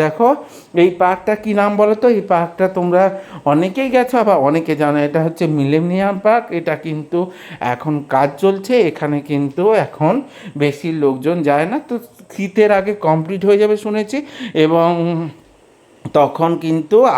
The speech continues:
আবার লোকজন ভরে উঠবে এবং সবাই কিন্তু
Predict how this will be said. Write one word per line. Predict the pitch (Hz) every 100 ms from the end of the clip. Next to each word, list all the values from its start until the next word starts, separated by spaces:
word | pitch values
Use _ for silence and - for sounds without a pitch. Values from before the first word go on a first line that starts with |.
| 127
আবার | 131 143 151 151 139
লোকজন | 135 131 127 139 131
ভরে | 127 127 131
উঠবে | 123 143 139 - 214 147
এবং | 147 160 160
সবাই | 135 131 165 170 175
কিন্তু | 160 160